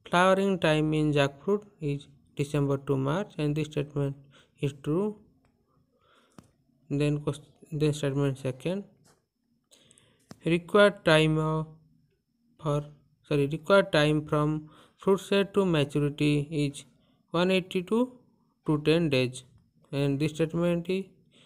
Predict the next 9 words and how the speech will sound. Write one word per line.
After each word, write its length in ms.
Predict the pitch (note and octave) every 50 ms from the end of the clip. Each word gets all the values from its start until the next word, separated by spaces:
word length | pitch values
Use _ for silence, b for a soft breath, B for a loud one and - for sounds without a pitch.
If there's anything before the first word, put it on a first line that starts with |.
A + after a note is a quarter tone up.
| b b -
wrong 340 | D3 C#3+ C#3+ C#3 C3+ C3 C3 B2+
because 520 | C#3 C3 - - F#3+ G#3+ A3+ A3 - - - _ _ _ _ _ _ _ _ _ _ _ _ _ b b b b b b b b -
after 440 | D#3+ D#3+ D#3 - - G3 G3+ G3 F#3
fruit 280 | F#3 - - D3 C#3+ C#3+
set 360 | - - E3 F#3+ G#3 G3+ -
it 200 | D3+ D3 D3 -
require 500 | D3 D3 C#3+ D3 - E3+ F3 G3+ G3 F3
one 220 | D#3 D3 D3 C3+
thirty 560 | - C#3 C#3+ C#3 - - C#3+ C#3+ D3 D3 -